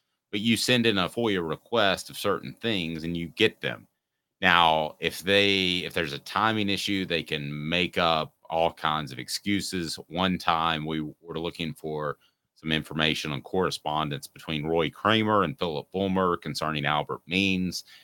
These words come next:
and they drug their feet and took about six weeks because they printed off pages of stuff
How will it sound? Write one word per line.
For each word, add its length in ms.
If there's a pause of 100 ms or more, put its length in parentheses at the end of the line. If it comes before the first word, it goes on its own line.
(280)
and 140
they 80
drug 320
their 160
feet 440
and 120
took 160
about 220
six 260
weeks 320
because 440
they 180
printed 440
off 220 (300)
pages 960
of 180
stuff 380